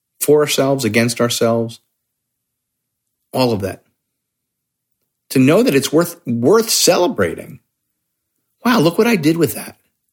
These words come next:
That's amazing that I could do that, and that so many other people are, have such a skill set that they're able to take a non-truth and make it true. And what if the next step was really in owning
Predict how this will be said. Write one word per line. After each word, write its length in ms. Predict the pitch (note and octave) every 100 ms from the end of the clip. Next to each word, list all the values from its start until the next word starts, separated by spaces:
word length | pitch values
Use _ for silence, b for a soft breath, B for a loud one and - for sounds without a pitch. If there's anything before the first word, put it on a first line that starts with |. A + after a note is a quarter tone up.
| _
That's 240 | G3 - F2
amazing 800 | G2 B2+ A3+ G#3 F#2+ E2 - _ _ _ _ _ _ -
that 140 | -
I 140 | E3+
could 180 | F3+ D3+
do 180 | D3 F3+
that, 220 | C3 F2
and 100 | -
that 100 | G2+
so 160 | - D3
many 140 | D3+
other 120 | C#3+ C#3+
people 380 | - D#3+ G#2
are, 200 | F#2+ G2 - _ _ _ _
have 160 | B2
such 200 | - D#3
a 60 | B2
skill 460 | - - - F#3+ A3
set 320 | - F2 -
that 120 | G2
they're 120 | A2
able 240 | A#2 A#2+ F#2
to 60 |
take 200 | - -
a 60 | B2+
non-truth 460 | A#2+ C3+ - A#2
and 80 | G#2+
make 120 | G2
it 80 | G#2
true. 300 | - F2+ F#2 _ _ _ _ _ _ _ _ _ _ _ _ _ _ _ _ _ _ _ _
And 600 | E3 G3+ D3+ B2 E3+ - _ _ _ _ _ _ _ _ _ _ _ _ _ _ _ _ _ _ _ _ _ _ _ _ _ _ _ _ _ _ _ _ _ _
what 120 | C#3+
if 120 | D#3+ C#3+
the 60 |
next 320 | C3 D#3 -
step 340 | - B2+ A#2+ -
was 180 | A#2+ A2+
really 320 | A#2+ A#2 A2
in 100 | -
owning 420 | A#2+ F3 C#3 C#3